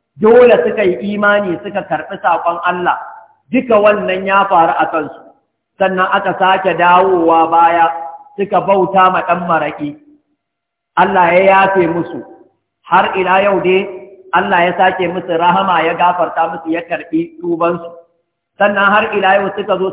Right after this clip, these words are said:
suka yi bautar ɗan maraƙi. Allah Maɗaukacin Sarki ya ce ya karɓi tubansu, ya yafe musu, "Faqtulu anfusakum, zalikum khairul lakum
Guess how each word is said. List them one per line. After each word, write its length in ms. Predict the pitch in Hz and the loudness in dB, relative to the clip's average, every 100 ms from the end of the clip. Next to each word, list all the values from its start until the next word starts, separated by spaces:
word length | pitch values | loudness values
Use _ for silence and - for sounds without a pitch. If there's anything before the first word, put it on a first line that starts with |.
| 208 | -6
suka 140 | 196 | -4
yi 80 | 180 | -4
bautar 480 | 156 156 160 190 190 | -2 -4 -2 -4 -2
ɗan 180 | 190 202 196 | -2 -2 0
maraƙi. 440 | 165 156 - 151 - _ _ _ _ _ _ _ - | 0 0 -6 -14 -18 _ _ _ _ _ _ _ -4
Allah 260 | 175 196 180 | -2 2 0
Maɗaukacin 500 | 190 185 - 190 185 | 2 0 0 -4 -4
Sarki 380 | 190 190 202 202 | -4 -4 -8 -6
ya 80 | 196 | -6
ce 300 | 214 202 208 - - - - - | -4 -4 -4 -8 -18 -20 -16 -2
ya 320 | 160 180 196 | 2 4 4
karɓi 400 | 185 165 180 185 | 2 0 -2 -6
tubansu, 680 | 196 190 208 226 214 208 220 - _ _ - | -6 0 0 0 -6 -10 -12 -20 _ _ -4
ya 280 | 160 185 | 2 4
yafe 420 | 196 202 208 208 180 | 4 2 0 -2 -6
musu, 300 | 190 185 170 | -6 -10 -2
"Faqtulu 520 | 208 202 196 185 196 | -2 -2 -8 -4 -2
anfusakum, 760 | 185 180 196 190 185 190 196 196 - _ _ - | -2 -2 -6 -6 -6 -4 -8 -8 -18 _ _ -12
zalikum 560 | 131 190 202 190 - 175 | -2 0 0 -2 -6 -8
khairul 380 | - 190 180 165 | -4 -4 -2 -2
lakum 240 | 180 180 | -4 -6